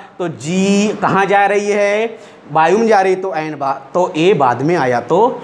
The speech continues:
बा-, कांच के सापेक्ष वायु का आवर्तनांक,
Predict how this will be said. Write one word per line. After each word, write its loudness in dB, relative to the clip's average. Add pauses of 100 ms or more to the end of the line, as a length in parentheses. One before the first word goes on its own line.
(200)
बा-, 2
कांच -2
के -2
सापेक्ष 0
वायु 2
का 2
आवर्तनांक, -4